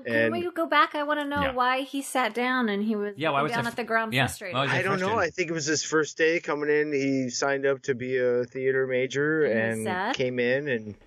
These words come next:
Speaker 2: you, you were art major,
Speaker 3: This
Speaker 2: double
Speaker 3: is,
Speaker 2: major,
Speaker 3: so
Speaker 2: right?
Speaker 3: I,
Speaker 2: Art
Speaker 3: no,
Speaker 2: and
Speaker 3: I,
Speaker 2: theater.
Speaker 3: so I was an art major,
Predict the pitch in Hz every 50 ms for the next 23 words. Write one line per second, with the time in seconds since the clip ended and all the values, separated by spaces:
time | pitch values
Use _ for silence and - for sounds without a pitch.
0 | - - - - - - - - 123 131 135 127 120 131 127 127 127 127 123 120
1 | 120 120 92 95 117 123 131 117 123 135 120 117 120 107 113 113 113 123 123 117
2 | 110 101 98 123 127 135 143 135 123 113 110 123 117 110 101 98 101 113 120 127
3 | 135 110 117 117 120 113 107 104 98 92 - 98 101 95 95 92 90 113 123 147
4 | - _ - - 147 139 135 - - 120 127 143 156 147 139 127 127 123 117 110
5 | - - 120 117 - 104 117 139 127 117 107 101 95 90 85 87 85 82 80 82
6 | -